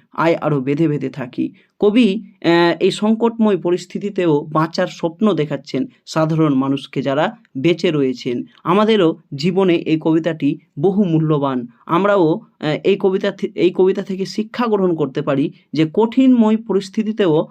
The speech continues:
আমাদের বেঁচে থাকতে হবে, যে কোনো প্রতিকূল, আহ, পরিস্থিতিকে জয় করতে হবে। এই কবিতা তাই শিক্ষা দেয়। এই ছিল আজকের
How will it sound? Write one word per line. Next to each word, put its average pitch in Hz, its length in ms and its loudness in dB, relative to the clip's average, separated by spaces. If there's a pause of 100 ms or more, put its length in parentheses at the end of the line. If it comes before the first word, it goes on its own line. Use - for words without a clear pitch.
(140)
আমাদের 175 400 2 (200)
বেঁচে 196 340 0
থাকতে 160 360 -6
হবে, 131 260 0
যে 208 160 2
কোনো 233 440 0 (100)
প্রতিকূল, 254 500 0
আহ, 160 560 0
পরিস্থিতিকে 214 800 0 (220)
জয় 220 280 2
করতে 175 340 -2
হবে। 127 320 -2 (200)
এই 160 160 2
কবিতা 180 440 0 (200)
তাই 165 260 0
শিক্ষা 156 420 -6
দেয়। 120 200 -2 (360)
এই 220 140 4
ছিল 233 300 2
আজকের 156 400 -4